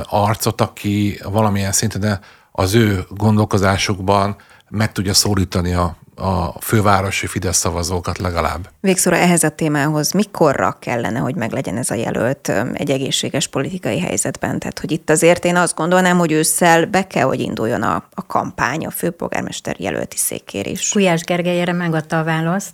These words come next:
Speaker 3: Azt mondta, hogy szept-, az ő személyes véleménye, hogy szeptember végére
Speaker 2: Mhm.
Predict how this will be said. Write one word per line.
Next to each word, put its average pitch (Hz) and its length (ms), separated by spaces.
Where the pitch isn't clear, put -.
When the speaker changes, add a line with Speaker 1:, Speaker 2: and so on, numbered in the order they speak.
Speaker 3:
Azt 196 280
mondta, 165 520
hogy 160 220
szept-, - 380
az 175 360
ő 175 140
személyes 160 500
véleménye, 147 540
hogy 151 200
szeptember 156 580
végére 156 460
Speaker 2:
Mhm. 170 260